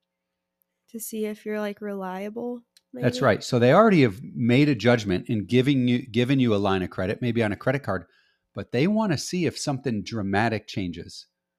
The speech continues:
Speaker 2: And if there's a huge impact, or they might wanna see if you've gone through a bankruptcy to know if there's a risk to you as a customer.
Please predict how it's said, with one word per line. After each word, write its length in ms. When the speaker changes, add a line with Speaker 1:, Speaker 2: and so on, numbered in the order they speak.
Speaker 2:
And 160
if 140
there's 180
a 60
huge 540
impact, 400
or 40
they 120
might 180
wanna 220
see 180
if 140
you've 140
gone 220
through 200
a 40
bankruptcy 640
to 100
know 260
if 120
there's 380
a 100
risk 540
to 120
you 460
as 160
a 60
customer. 540